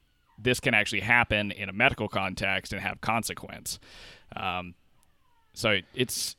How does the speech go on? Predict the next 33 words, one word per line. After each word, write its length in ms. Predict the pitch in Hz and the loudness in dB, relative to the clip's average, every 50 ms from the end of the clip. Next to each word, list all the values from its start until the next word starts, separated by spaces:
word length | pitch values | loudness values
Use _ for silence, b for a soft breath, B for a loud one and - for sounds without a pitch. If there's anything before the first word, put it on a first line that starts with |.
| _ _ | _ _
it's 280 | - 147 147 - - - | 0 0 0 0 -4 -2
just 240 | - 226 247 - - | 0 0 4 8 10
a, 240 | 170 131 113 95 | 10 10 10 8
it's 100 | 120 - | 4 4
a 60 | 160 139 | 4 2
strange 640 | - - - 151 165 208 254 285 254 185 135 - - | 2 2 4 6 6 6 6 6 4 2 2 2 2
thing 220 | - 143 151 143 | 2 2 2 4
to 80 | 120 113 | 2 0
see 240 | - - 135 127 127 | 2 4 6 6 8
this, 520 | 117 113 113 104 - - - - - - - - - - | 8 6 6 4 0 -2 -6 -6 -8 -12 -16 -20 -12 -4
uh, 440 | 110 110 107 98 95 92 92 92 90 95 - _ _ _ _ _ _ _ _ | 0 2 4 4 4 4 2 0 -2 -4 -8 _ _ _ _ _ _ _ _
kind 100 | - 151 | 6 6
of 80 | 135 - | 8 8
play 260 | - - 143 135 127 | 6 8 10 10 12
out 140 | 127 131 120 | 12 10 8
across 380 | 113 - 131 123 110 104 - | 6 6 6 6 6 6 4
studies, 560 | - - - - 143 147 131 117 107 104 98 - | 0 -2 4 6 6 8 8 8 4 4 2 0
because 380 | 120 - 139 123 117 104 - | 0 4 4 4 4 2 -2
this, 500 | - - 123 123 - - - - - - - _ _ _ _ _ _ - | 0 2 2 2 2 0 -4 -6 -8 -10 -14 _ _ _ _ _ _ -10
this 180 | 135 131 147 139 | 0 2 2 4
paper 240 | - 175 196 202 160 | 8 8 8 8 6
is 80 | 131 | 4
starting 220 | - - 143 131 120 | 6 6 8 8 8
to 60 | 113 | 6
make 140 | 113 110 98 | 4 4 4
a 20 | |
lot 180 | 110 110 101 101 | 6 4 4 4
more 140 | 101 98 90 | 4 0 0
sense 360 | - - 120 110 107 104 - | 2 2 4 4 4 2 2
based 220 | - 107 101 - | 2 2 2 2
on 140 | 104 101 98 | 0 0 2
where 240 | 101 104 104 101 98 | 2 2 4 4 4
this, 320 | 101 98 101 98 - - | 4 2 2 0 -2 -6